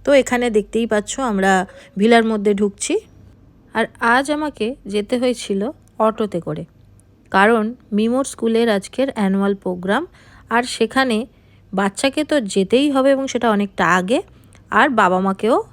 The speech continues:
ইভিনিংয়ে ওদের প্রোগ্রামে কম্পালসারি প্রেজেন্ট থাকতেই হবে। তাই আজকের কাজটা আমার কাছে খুব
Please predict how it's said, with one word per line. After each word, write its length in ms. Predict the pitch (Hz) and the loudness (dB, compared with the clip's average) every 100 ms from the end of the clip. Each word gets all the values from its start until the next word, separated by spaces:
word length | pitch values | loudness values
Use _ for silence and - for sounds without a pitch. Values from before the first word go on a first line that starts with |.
| - | -6
ইভিনিংয়ে 500 | 214 214 226 226 233 | -4 -2 0 0 -2
ওদের 300 | 208 190 190 | -2 -2 -2
প্রোগ্রামে 560 | 190 180 180 185 208 381 - - - - - - - - | -2 -4 -2 -2 -2 -6 -12 -20 -20 -20 -20 -20 -20 -2
কম্পালসারি 680 | - 277 302 330 - 185 175 | 2 4 4 2 2 -2 -2
প্রেজেন্ট 420 | 180 202 214 262 - | -2 -2 0 -2 -4
থাকতেই 460 | 190 185 202 214 | -6 -4 -2 0
হবে। 240 | 185 156 - - - - - - - | 0 -4 -8 -16 -20 -20 -20 -20 -4
তাই 360 | - 240 214 214 262 | 2 4 4 -2 -8
আজকের 480 | - 202 - - 240 233 - - - | -4 -4 -2 -2 -4 -4 -16 -20 -8
কাজটা 440 | 196 185 - 247 220 | -2 -2 -2 -2 0
আমার 180 | 202 | 0
কাছে 260 | 208 220 233 | -4 -4 -6
খুব 240 | 226 262 | -4 -6